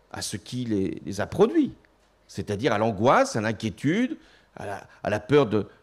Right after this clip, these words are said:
de la, de la disparition, de la dilution. Euh,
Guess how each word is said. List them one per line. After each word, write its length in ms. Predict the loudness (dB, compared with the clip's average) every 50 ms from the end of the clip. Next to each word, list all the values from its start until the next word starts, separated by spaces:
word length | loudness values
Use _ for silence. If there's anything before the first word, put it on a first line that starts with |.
| _ -10
de 80 | -8 -6
la, 140 | -6 -6
de 140 | -6 -4 -4
la 80 | -4 -4
disparition, 840 | -4 -4 -6 -6 -4 -2 -2 -2 0 -2 -6 -6 -6 -4 -4 -2 -2
de 100 | 2 2
la 100 | 2 2
dilution. 1000 | 0 -2 -4 -4 -2 -2 -2 -2 -4 -2 0 0 0 2 0 0 0 0 0 0
Euh, 40 | 0